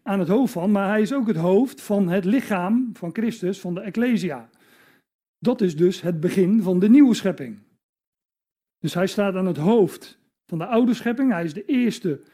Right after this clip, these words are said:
van, de eerstgeborene van de gehele schepping, maar hij is ook het hoofd van de nieuwe schepping. En dat begint natuurlijk bij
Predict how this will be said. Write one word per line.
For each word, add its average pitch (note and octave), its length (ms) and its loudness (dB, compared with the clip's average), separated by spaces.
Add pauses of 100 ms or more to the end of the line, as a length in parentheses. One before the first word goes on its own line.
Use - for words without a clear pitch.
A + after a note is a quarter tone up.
(240)
van, E3 300 -2 (680)
de G#3 120 -2
eerstgeborene G3 680 2
van F3 180 0
de E3+ 100 0
gehele F3+ 260 2
schepping, B3 420 0
maar F#3+ 160 2
hij F#3+ 120 0
is F#3 120 -4
ook C4 180 0
het A#3 80 -2
hoofd B3+ 580 2 (360)
van G#3 180 4
de G3+ 80 8
nieuwe A#3 220 8
schepping. F#3 400 -4
En F3+ 80 0
dat D#3+ 160 -4
begint F#3+ 460 -2 (640)
natuurlijk E3 520 0
bij D#3 280 -4